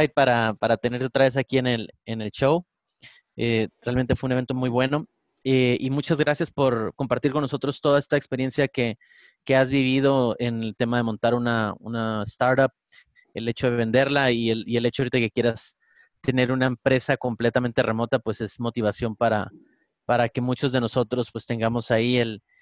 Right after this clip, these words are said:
el, el vivo, vivo ejemplo de que sí se puede hacer y, y puedes tener una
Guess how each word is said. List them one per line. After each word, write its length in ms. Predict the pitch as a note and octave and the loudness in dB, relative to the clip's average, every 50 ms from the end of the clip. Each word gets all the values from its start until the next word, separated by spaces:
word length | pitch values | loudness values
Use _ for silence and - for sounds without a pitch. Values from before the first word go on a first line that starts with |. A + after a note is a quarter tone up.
| _ _ _ _ _ | _ _ _ _ _
el, 260 | - A#2+ A#2+ B2 - - | -4 -4 -4 -4 -6 -6
el 220 | - B2+ B2+ A#2+ | -6 -4 -4 -2
vivo, 680 | A#2+ B2+ C3+ C3+ C3+ C3 C#3 C#3 C3+ B2+ B2 A#2+ G#2 - | 0 2 2 2 2 2 2 4 4 4 4 4 2 0
vivo 300 | C3 C3+ C#3 C#3 C#3 D3+ | 2 2 2 4 4 2
ejemplo 420 | C#3 - D3+ C#3 A#2+ - C#3+ C#3 C3+ | 2 2 0 -2 0 0 2 2 4
de 100 | B2 A2+ | 4 2
que 100 | - A2+ | 0 -2
sí 100 | - B2 | -4 -4
se 160 | - - - | -4 -4 -2
puede 220 | - A#2+ A#2+ A#2+ A#2 | 0 2 2 4 2
hacer 340 | A2 - B2 A#2+ A2+ - - - | 2 2 0 0 0 0 -4 -6
y, 320 | A2+ A2+ G#2+ G2+ A2+ - | -8 -6 -6 -6 -10 -10
y 120 | - G#2+ - | -10 -10 -8
puedes 360 | - - G2+ G#2+ A2 G#2 - | -6 -4 -2 -2 -2 -4 -4
tener 180 | - A2+ G#2+ A2 | -8 -8 -8 -6
una 120 | A2 G#2+ | -6 -8